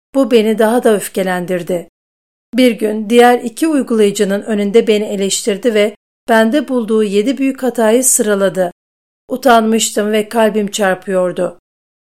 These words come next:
O akşam benden havlusunu yıkamamı istedi. Yıkadım ve ona, "Sana iyi davranmıyor muyum?" diye sordum.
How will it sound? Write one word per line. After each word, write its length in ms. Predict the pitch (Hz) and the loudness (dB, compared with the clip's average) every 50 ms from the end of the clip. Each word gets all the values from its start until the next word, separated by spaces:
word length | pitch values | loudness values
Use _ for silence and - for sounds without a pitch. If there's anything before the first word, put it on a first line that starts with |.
| _ _ - | _ _ 0
O 60 | - 320 | 2 4
akşam 560 | 302 294 269 262 - - 262 214 208 202 196 | 6 6 4 2 0 0 0 0 0 2 2
benden 380 | 208 208 196 196 208 220 240 | 2 2 2 2 2 0 0
havlusunu 640 | 233 208 226 226 220 214 226 220 220 - - 240 254 | 0 0 2 2 2 2 0 -4 -4 -4 -2 -2 0
yıkamamı 480 | 262 247 - - 254 226 226 220 220 202 | 0 -2 -2 -2 -2 -2 0 0 -2 -2
istedi. 600 | 185 170 - - - 196 185 185 190 175 - - _ _ _ _ _ _ _ _ _ _ - | -4 -4 -6 -4 -4 -4 -4 -4 -4 -6 -8 -8 _ _ _ _ _ _ _ _ _ _ -6
Yıkadım 460 | 233 220 220 262 233 220 254 254 247 | -6 -2 2 2 2 4 2 2 2
ve 120 | 233 220 | 2 2
ona, 400 | 214 226 208 202 202 190 208 - _ | 0 0 -2 -2 -2 -2 -4 -8 _
"Sana 380 | - - - 247 240 247 254 254 | -8 -4 -2 0 0 0 0 0
iyi 220 | 240 240 254 208 | 0 0 0 2
davranmıyor 680 | 240 220 214 208 220 233 254 269 285 269 247 233 220 208 | 2 2 2 2 2 2 2 2 2 0 0 0 0 -2
muyum?" 380 | 202 196 196 196 190 175 170 - _ _ - | -2 -4 -4 -4 -4 -6 -8 -12 _ _ -6
diye 180 | 214 202 190 180 | -4 -4 -2 -4
sordum. 500 | - - 208 185 180 175 - 185 180 | -4 -4 -2 -2 -2 -2 -4 -6 -8